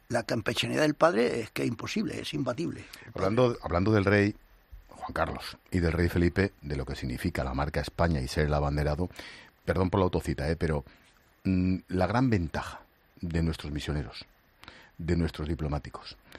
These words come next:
Speaker 2: de nuestros militares o cooperantes, digo, por toda la gente que estéis por
Speaker 1: Sí.
Speaker 2: el mundo, es que son españoles. Y te permiten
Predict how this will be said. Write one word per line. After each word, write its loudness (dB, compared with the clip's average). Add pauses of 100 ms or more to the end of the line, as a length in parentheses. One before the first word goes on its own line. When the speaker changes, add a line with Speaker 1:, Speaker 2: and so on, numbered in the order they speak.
(220)
Speaker 2:
de 0
nuestros -2
militares 2
o 0
cooperantes, -2 (120)
digo, -8
por -12
toda 0
la 0
gente -4
que -6
estéis -4
por -4
Speaker 1:
Sí. 4
Speaker 2:
el 2
mundo, 2 (600)
es -6
que 0
son -2
españoles. -4 (540)
Y 2
te 4
permiten 2